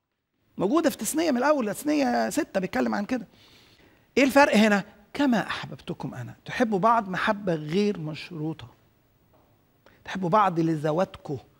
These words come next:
مش لأفعالكم أو امتيازاتكم. فمش لأن دي أجمل هحبها أكتر من أختها التانية، مش ده لأني أشطر هحبها أكتر من أختها التانية، مش لأن ده، آه، مؤدب أكتر هحبه أكتر من، آه، من الواد اللي ما بيسمعش الكلام.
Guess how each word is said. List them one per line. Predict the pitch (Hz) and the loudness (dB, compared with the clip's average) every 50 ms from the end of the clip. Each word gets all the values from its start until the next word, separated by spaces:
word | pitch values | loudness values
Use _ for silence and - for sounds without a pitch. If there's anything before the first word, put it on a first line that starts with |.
| _ _ _ _ _ _ _ _ - | _ _ _ _ _ _ _ _ -2
مش | 185 202 - - | -2 0 0 -2
لأفعالكم | - - - - - 165 220 247 226 - - 277 - - - | -4 -8 -6 0 2 4 4 4 2 0 -2 -2 0 0 0
أو | 196 214 | 0 2
امتيازاتكم. | 196 180 160 - - 160 143 135 135 - - - - - - - _ _ _ _ - - - - | 0 -2 -2 -4 -4 -4 -4 -4 -6 -10 -12 -14 -18 -20 -20 -20 _ _ _ _ -20 -20 -20 -10
فمش | - 165 160 165 - 208 | -6 -4 -2 -2 -2 -2
لأن | 208 185 185 175 | 0 0 0 0
دي | 190 214 - | 0 4 4
أجمل | 247 233 220 233 254 285 294 | 4 4 6 6 6 6 4
هحبها | 233 - - - - 175 165 175 190 - | 2 0 -2 -2 -2 2 4 4 4 4
أكتر | - - - - 185 | 2 0 0 0 0
من | 170 | 0
أختها | 170 175 - - 214 | -2 -4 0 2 2
التانية، | 196 - - 214 185 156 131 120 - - - | 2 2 2 2 2 2 -2 -6 -10 -12 -8
مش | - 175 156 | -6 -4 -2
ده | 147 185 | -2 0
لأني | 185 196 196 190 185 - | 2 2 2 2 4 4
أشطر | 277 - - - 302 302 294 - - - | 4 2 4 4 4 4 4 2 -4 -6
هحبها | - 180 175 190 175 233 233 | -4 -2 0 4 4 4 4
أكتر | 233 - - 214 | 4 2 0 0
من | 202 | 0
أختها | 190 - - 233 214 | -2 2 2 2 2
التانية، | - - 247 226 190 160 143 - - - - - - | 4 4 4 4 4 2 -2 -4 -8 -16 -10 -2 2
مش | 202 214 - | 2 2 2
لأن | 269 240 226 220 220 214 | 2 2 2 4 4 8
ده، | 202 247 277 277 247 - - - - - - - | 8 10 10 8 6 2 -4 -14 -18 -18 -4 2
آه، | - 190 185 | 2 4 4
مؤدب | 190 214 247 262 220 202 226 - | 4 4 2 4 6 4 4 6
أكتر | - 311 330 - - 339 | 6 4 4 6 4 4
هحبه | 277 214 214 269 302 285 262 | 4 4 4 4 4 4 2
أكتر | 302 - - - 262 | 2 2 4 4 4
من، | 233 240 240 | 4 4 2
آه، | 226 220 226 | 2 2 4
من | 233 240 226 | 4 4 4
الواد | 226 226 240 285 294 277 | 6 6 8 8 6 6
اللي | 277 240 | 4 4
ما | 220 220 | 4 4
بيسمعش | 202 196 - 240 226 185 - - | 2 2 2 0 0 0 -2 -4
الكلام. | - - 175 156 139 123 | 0 0 2 2 2 0